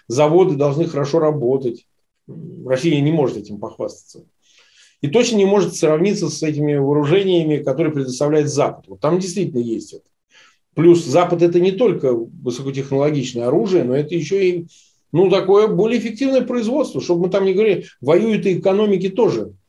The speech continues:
Российская экономика составляет одну целую две десятых в мировой экономике по сравнению с двадцатью двумя процентами американской экономики в мировом производстве. Поэтому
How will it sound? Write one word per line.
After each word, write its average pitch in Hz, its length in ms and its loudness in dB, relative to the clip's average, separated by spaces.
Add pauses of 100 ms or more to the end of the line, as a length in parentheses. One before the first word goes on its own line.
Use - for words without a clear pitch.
(120)
Российская 170 500 0
экономика 175 420 0
составляет 165 680 0 (340)
одну 170 800 0
целую 180 460 4 (680)
две 147 720 2
десятых 170 680 -2
в 139 240 0
мировой 160 360 2
экономике 180 440 0
по - 100 -18
сравнению 151 260 -4
с 123 40 -10
двадцатью 156 460 0
двумя 160 640 -2 (220)
процентами 151 440 -2
американской 151 640 -2
экономики 156 540 -2
в 117 160 -6
мировом 139 400 0
производстве. 139 560 -2
Поэтому 156 480 -2